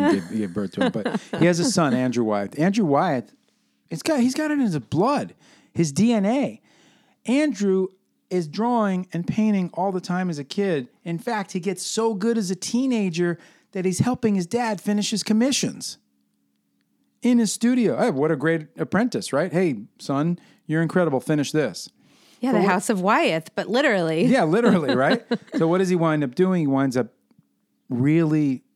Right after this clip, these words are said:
Speaker 1: painting and drawing the world around him. The barns,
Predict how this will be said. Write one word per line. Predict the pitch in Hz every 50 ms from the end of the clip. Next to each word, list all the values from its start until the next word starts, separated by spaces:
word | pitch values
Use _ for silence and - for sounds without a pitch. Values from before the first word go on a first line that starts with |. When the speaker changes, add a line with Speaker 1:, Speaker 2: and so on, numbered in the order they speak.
| _ -
Speaker 1:
painting | - - 139 143 139 - 139 131 123
and | 113 107
drawing | 98 107 107 110 110 107 107 104 104 101 101 - _ _ _ -
the | 113
world | 104 104 110 104 98 101
around | 92 92 90 87 87 85
him. | 85 85 87 - _ _ _ _ _ _ _
The | - 107
barns, | 92 - 113 113 113 117 113 113 110 110 110 107 104 - -